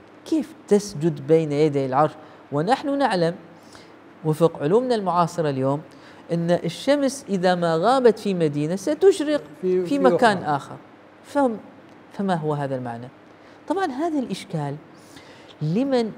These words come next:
Speaker 1: يعني يريد أن يفهم المعنى الذي نفهمه من كلمة السجود، لكن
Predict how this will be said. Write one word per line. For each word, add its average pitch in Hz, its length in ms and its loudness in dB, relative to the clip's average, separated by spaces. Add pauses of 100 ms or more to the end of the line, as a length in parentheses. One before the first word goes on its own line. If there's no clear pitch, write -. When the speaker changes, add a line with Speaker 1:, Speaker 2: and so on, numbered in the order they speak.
(280)
Speaker 1:
يعني 151 480 -4
يريد 226 460 -2
أن 226 180 0
يفهم 247 540 0
المعنى 226 840 0 (1160)
الذي 240 640 4
نفهمه 285 580 4
من 269 160 2
كلمة 240 440 4 (160)
السجود، 139 460 -2 (1200)
لكن 180 260 -6